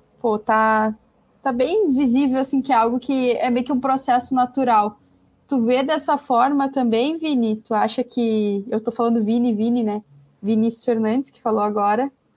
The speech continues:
para Vinícius Dutra, que tá aqui com a gente. Tu vê dessa forma também, Vini, essa transição, digamos assim, é um cara que fecha muito, ah, no aspecto de identidade de jogo com esse Liverpool do Klopp,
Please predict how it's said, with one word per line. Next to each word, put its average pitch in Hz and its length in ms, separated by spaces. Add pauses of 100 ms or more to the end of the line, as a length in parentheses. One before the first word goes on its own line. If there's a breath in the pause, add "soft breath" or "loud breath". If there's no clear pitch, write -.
(180)
para 240 200
Vinícius 233 460
Dutra, 226 340
que - 100
tá 240 120
aqui 240 120
com - 80
a 233 60
gente. 233 420 (420 soft breath)
Tu 247 60
vê 247 120
dessa 302 280
forma 262 320
também, 254 420
Vini, 269 220
essa 247 260
transição, 247 760
digamos 247 360
assim, 254 400
é 254 80
um 254 60
cara 262 240
que 262 120
fecha 262 320
muito, 254 560 (360 loud breath)
ah, 220 480 (100)
no 226 100
aspecto 240 440
de 214 100
identidade 240 680
de 247 140
jogo 226 440 (240 loud breath)
com 262 140
esse 269 200
Liverpool 254 480
do 220 140
Klopp, 233 400